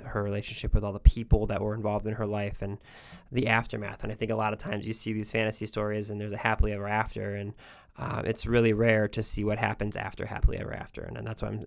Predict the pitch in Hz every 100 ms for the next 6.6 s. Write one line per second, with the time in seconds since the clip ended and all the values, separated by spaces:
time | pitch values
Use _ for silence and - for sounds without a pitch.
0 | - 120 107 110 113 - 120 113 104 107
1 | 101 98 104 - - - - - - 107
2 | - - 101 90 - - - - 117 113
3 | - - - - - 147 131 127 123 90
4 | - - _ _ _ _ _ _ - -
5 | - 131 151 156 139 - 143 143 147 165
6 | 151 - 131 127 123 120